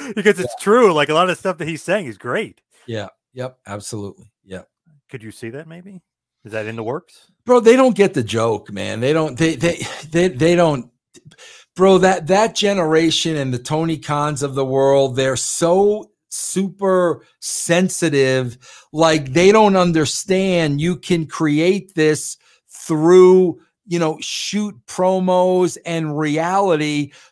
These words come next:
Speaker 2: but you're professional enough to work together. They, they, they don't get that concept. It's like, if you talk about us,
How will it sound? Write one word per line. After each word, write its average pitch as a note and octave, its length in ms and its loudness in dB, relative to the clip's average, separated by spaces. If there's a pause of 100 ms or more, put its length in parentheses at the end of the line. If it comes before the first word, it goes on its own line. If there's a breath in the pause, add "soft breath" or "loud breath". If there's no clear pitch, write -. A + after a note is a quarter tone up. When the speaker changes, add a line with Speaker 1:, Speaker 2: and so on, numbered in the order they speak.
(120)
Speaker 2:
but E3+ 280 -2
you're F3 220 2
professional F3 720 -4
enough D#3+ 340 -4
to D#3+ 180 -4
work C#3+ 420 -4
together. B2+ 600 -10 (360)
They, F#3 120 -4
they, F3+ 200 -6
they F3 240 -4
don't F#3+ 320 -2
get F#3+ 340 -6
that E3+ 300 -6 (160)
concept. F#3 680 -4
It's D#3+ 180 -6
like, F3 320 0 (240 loud breath)
if E3 240 -4
you A3 180 0
talk A3 460 -2
about F3 340 4
us, E3+ 300 2